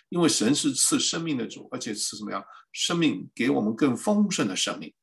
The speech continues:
哎，这个人也很奇怪，这是我们的人呢，这个被这个世界的神弄瞎了心中的眼睛，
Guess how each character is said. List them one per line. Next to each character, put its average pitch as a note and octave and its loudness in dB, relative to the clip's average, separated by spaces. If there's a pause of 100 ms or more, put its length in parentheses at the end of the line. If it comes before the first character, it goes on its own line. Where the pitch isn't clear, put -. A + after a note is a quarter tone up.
(1700)
哎， D#3+ 0
这 G#3+ 2
个 F3 4
人 E3 6
也 F#3+ 0
很 A2 2
奇 - -2
怪， A#2+ 4
这 - -2
是 D#3 0
我 A#2 0
们 C3+ 0
的 B2+ 0 (200)
人 A2 -4
呢， A2 0 (400)
这 - 0
个 B2+ 2
被 A2+ 2
这 B2 0
个 A#2+ 4
世 - 2
界 B2+ 2
的 A2 0
神 A2+ -4
弄 C#3+ 0
瞎 A#2+ 2
了 A2+ 0
心 D#3 -2
中 C#3 0
的 B2 -2
眼 E2 -10
睛， A#2+ 0